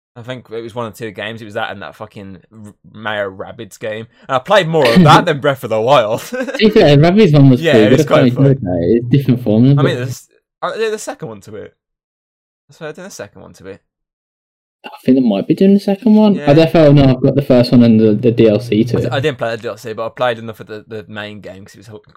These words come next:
Speaker 1: it's quite an interesting style of game, especially when you,
Speaker 2: I
Speaker 1: like,
Speaker 2: got
Speaker 1: get the
Speaker 2: other
Speaker 1: rabbits dressed as, uh, Mario and Luigi and, like, Princess
Speaker 2: Yeah.
Speaker 1: Peach. That was hilarious.
Speaker 2: I got, like, the gold edition 'cause I think it's, I think it might have been Smiths that messed up on the price and, like, they released it for the price of, like, the standard edition by accident. So I walked into shop and was like, "Fifteen quid, okay."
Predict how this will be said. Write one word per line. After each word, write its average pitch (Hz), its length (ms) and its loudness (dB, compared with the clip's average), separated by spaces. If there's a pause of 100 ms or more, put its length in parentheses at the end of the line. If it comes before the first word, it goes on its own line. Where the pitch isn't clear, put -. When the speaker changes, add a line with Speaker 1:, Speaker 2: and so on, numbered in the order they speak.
Speaker 1:
it's 147 120 -14
quite 147 200 -4
an 120 80 -14
interesting 113 600 -16 (440)
style 113 260 -6
of 104 80 -14
game, 104 300 -14 (440)
especially 135 200 -12
when 123 100 -12
you, 120 100 -10
Speaker 2:
I 113 40 -4
Speaker 1:
like, 120 80 0
Speaker 2:
got - 60 0
Speaker 1:
get - 80 -2
the 156 40 2
Speaker 2:
other 156 100 2
Speaker 1:
rabbits 113 320 -4
dressed - 280 -14
as, 104 100 -18
uh, 107 160 -8
Mario 107 400 -14
and 107 100 -16
Luigi 101 400 -18
and, 104 140 -20
like, 107 160 -16
Princess 104 340 -4
Speaker 2:
Yeah. - 60 -16
Speaker 1:
Peach. 107 300 -16
That 110 100 -10
was 107 120 -16
hilarious. 104 640 -16 (840)
Speaker 2:
I 139 60 4
got, 151 120 4
like, 170 140 2
the 156 80 2
gold 107 320 2
edition 139 320 0
'cause 135 240 2
I 127 80 0
think 139 200 0
it's, - 240 -4 (140)
I - 60 -14
think 185 160 4
it - 20 4
might 202 120 4
have 208 100 0
been 190 80 2
Smiths - 480 -2
that 175 60 0
messed 175 220 0
up 170 80 -2
on 175 120 0
the 170 80 0
price - 420 0
and, 147 100 4
like, - 280 0
they 123 160 4
released 123 500 4
it 131 180 2
for - 80 -2
the 131 100 2
price 113 420 0
of, 120 100 0
like, 113 220 0
the 120 80 -6
standard 107 480 0
edition 123 400 2
by 120 80 2
accident. 123 480 -2
So 127 120 0
I 127 140 6
walked 123 160 0
into 113 160 0
shop - 240 -6
and 127 60 2
was 123 100 4
like, 120 140 0
"Fifteen 135 440 2
quid, 123 220 0
okay." 117 680 -2